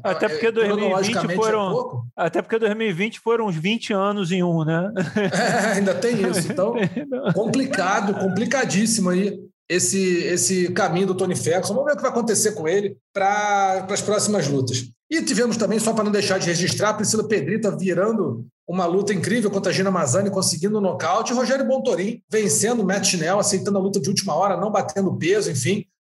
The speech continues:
Speaker 2: mas conseguiu uma boa vitória, tá registradas as vitórias de, tão registradas aí as vitórias de todos os brasileiros no U F C duzentos e sessenta e dois. E vamos falar rapidinho aqui do U F C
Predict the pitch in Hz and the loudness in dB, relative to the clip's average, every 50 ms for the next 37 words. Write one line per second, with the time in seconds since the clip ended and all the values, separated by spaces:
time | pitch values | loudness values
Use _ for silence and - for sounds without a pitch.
0 | _ - 180 185 - - 220 - - 175 147 175 196 190 196 196 - - _ _ | _ -2 -2 0 0 0 0 0 0 0 2 2 0 0 0 -4 -6 -10 _ _
1 | - 208 233 247 240 214 170 185 214 220 202 165 180 - 170 170 185 190 190 196 | -4 -2 0 0 0 -2 0 2 2 2 2 0 -2 -2 0 0 0 0 0 0
2 | 175 190 196 185 175 - - 170 175 185 180 185 - - - - - - - - | 0 0 0 0 0 0 0 0 2 2 2 0 -2 -4 -10 -14 -18 -10 -4 -2
3 | 196 190 190 - 190 185 180 196 190 190 202 196 - - - 190 196 165 180 185 | -2 0 0 -2 0 0 0 0 0 -2 -2 -4 -6 -4 -2 0 0 2 0 0
4 | 185 - - 170 180 190 156 156 170 175 - 170 131 156 160 180 180 170 185 - | 0 0 0 0 0 0 0 0 0 0 -2 -4 -4 -2 -2 0 0 0 -2 -2
5 | - - 180 196 190 196 - - - 190 196 196 165 160 135 135 147 165 165 160 | -2 0 0 0 0 0 -4 -4 -2 0 0 0 0 0 0 0 0 0 0 -2
6 | - - _ _ - 165 185 196 196 196 - 180 180 - - 185 180 - - 185 | -4 -8 _ _ -4 0 0 0 2 2 0 0 0 0 0 0 0 0 0 0
7 | 165 - - - - 156 123 127 110 113 113 113 - - _ - - - - - | 0 0 2 2 0 0 0 2 0 0 0 -2 -8 -12 _ -16 -16 -14 -8 -4
8 | 202 254 254 220 240 233 208 202 226 - 320 151 196 214 196 220 233 202 214 214 | -2 -2 0 0 0 0 0 0 -2 -2 -2 -2 0 0 0 0 -2 0 0 0
9 | 202 202 - - 190 208 233 226 226 220 | 0 0 -2 0 0 2 0 0 -2 -6